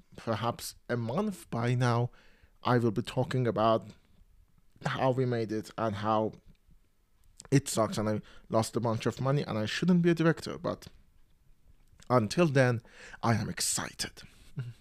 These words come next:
Um, but this week, as I said, is emotionally taxing. A lot of small things happened that, adding up,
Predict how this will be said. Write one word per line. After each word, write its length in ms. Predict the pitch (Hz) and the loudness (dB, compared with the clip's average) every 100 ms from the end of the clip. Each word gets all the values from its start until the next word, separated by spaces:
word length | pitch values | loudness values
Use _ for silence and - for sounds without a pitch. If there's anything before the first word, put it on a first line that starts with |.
| - - - _ _ _ - - _ - - - - - - - | -20 -20 -20 _ _ _ -20 -20 _ -20 -20 -20 -20 -20 -14 -2
Um, 560 | 127 123 120 113 92 - _ - - - - | 2 2 0 -2 -6 -10 _ -20 -20 -20 0
but 400 | 143 131 135 - - - - - - - - - - - - - - | 2 4 2 -4 -10 -20 -20 -20 -20 -20 -20 -20 -20 -20 -20 -18 -12
this 420 | 135 165 214 - | 2 4 4 4
week, 200 | 139 131 | 0 2
as 160 | 110 | 2
I 60 | 110 | 2
said, 180 | 110 113 | 0 -2
is 100 | 113 | -2
emotionally 640 | - 123 131 - 120 113 | -2 0 2 2 0 2
taxing. 520 | 110 - 117 - - - | 0 -2 -4 -4 -8 -4
A 60 | |
lot 180 | 131 170 | 0 0
of 80 | 196 | -2
small 800 | - - - 120 113 110 117 123 | -6 -6 -8 -8 -6 0 2 2
things 680 | 117 - - 117 131 127 - | -2 -10 -2 0 2 -2 -4
happened 600 | - 113 113 117 117 101 _ | -6 -6 -4 -4 -4 -6 _
that, 180 | 120 107 - - | -2 -2 -4 -8
adding 420 | 117 120 120 113 | 0 2 2 0
up, 300 | 101 104 - | 2 4 2